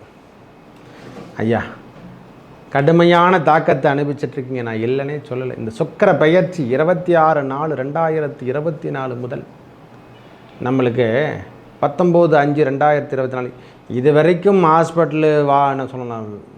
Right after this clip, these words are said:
நோய், நோய் சார்ந்த விஷயமாகட்டும், கடன், கடன் சார்ந்த விஷயமாகட்டும், தொழிலாகட்டும், எல்லாத்துலேயுமே டவுன் ஸ்டேஜ் என்று சொல்லக்கூடிய அமைப்பு. விருச்சிக ராசியார் எடுத்தீங்கன்னா, லிஸ்ட் எடுத்தீங்கன்னா எதுவுமே பேசவே முடியாது. அந்த அளவுக்கு அது, அந்த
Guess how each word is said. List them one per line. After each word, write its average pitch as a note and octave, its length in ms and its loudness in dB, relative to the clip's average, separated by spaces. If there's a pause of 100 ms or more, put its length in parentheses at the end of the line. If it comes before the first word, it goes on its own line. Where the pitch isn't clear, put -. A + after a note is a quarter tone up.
(260)
நோய், D3+ 300 0 (180)
நோய் D#3 240 -2
சார்ந்த D3 380 -2
விஷயமாகட்டும், C3 640 -6
கடன், C#3 220 -2 (120)
கடன் C#3 240 -4 (100)
சார்ந்த C#3+ 360 -4
விஷயமாகட்டும், B2 760 -8 (460)
தொழிலாகட்டும், D3+ 760 4
எல்லாத்துலேயுமே F#3+ 720 4 (100)
டவுன் F3 280 0
ஸ்டேஜ் E3 320 -8
என்று C3+ 180 -10
சொல்லக்கூடிய - 420 -16
அமைப்பு. - 220 -20 (1300)
விருச்சிக E3 320 0
ராசியார் D3+ 420 2
எடுத்தீங்கன்னா, D#3 440 -4
லிஸ்ட் C#3+ 200 -6
எடுத்தீங்கன்னா D#3 340 -2
எதுவுமே C#3+ 220 -4 (120)
பேசவே C#3+ 320 -6
முடியாது. C#3 280 -8
அந்த C3+ 260 -6
அளவுக்கு E3 340 -4
அது, B2+ 140 -2
அந்த A#2 120 -6